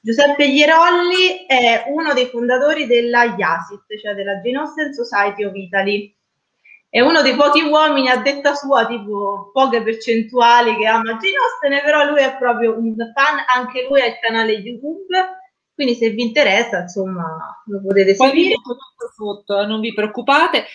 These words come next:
Speaker 2: Sì, Chiara, volevo dirle, rassicurarla che sì, mi segnerò tutti i titoli che le mancano e sì, glieli regalerò per il suo compleanno a luglio. Tanto la gift card che dice che deve finire, casualmente gliel'ha regalata qualcuno, perché non sapeva cosa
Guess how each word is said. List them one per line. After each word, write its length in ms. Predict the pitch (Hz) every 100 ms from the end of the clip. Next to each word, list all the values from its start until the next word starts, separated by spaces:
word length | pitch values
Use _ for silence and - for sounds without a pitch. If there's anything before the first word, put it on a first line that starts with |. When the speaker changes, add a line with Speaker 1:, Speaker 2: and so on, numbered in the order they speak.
| -
Speaker 2:
Sì, 240 | - 302 302
Chiara, 420 | 240 220 220 247
volevo 320 | 226 220 254
dirle, 380 | 214 220 226 208
rassicurarla 720 | 202 - - 240 220 214 214
che 100 | 220
sì, 300 | 214 254 233
mi 100 | 190
segnerò 480 | 185 214 214 220 226
tutti 240 | 226 208
i 40 | 214
titoli 420 | 233 240 226 208
che 100 | 226
le 120 | 226
mancano 480 | 269 269 285 302 269
e 60 | -
sì, 240 | - 277 233
glieli 320 | 202 196 208
regalerò 480 | 214 208 208 202 202
per 120 | 202 -
il 40 |
suo 140 | - 190
compleanno 500 | 185 185 185 190 190
a 20 |
luglio. 440 | 190 208 214 208 196 214 - _ _ _ 453 466 - -
Tanto 240 | 262 269
la 180 | 226 220
gift 300 | 277 294 -
card 380 | 285 254 226 214
che 120 | 214
dice 220 | 240 226
che 100 | 226
deve 200 | 214 233
finire, 480 | 277 262 214 196 220
casualmente 960 | 214 277 233 240 247 226 190 196 - 190
gliel'ha 260 | 190 196
regalata 580 | 190 190 208 180 180 180
qualcuno, 720 | 175 196 - 269 240 180 170
perché 240 | 185 190 190
non 120 | -
sapeva 420 | 294 156 - 233
cosa 180 | -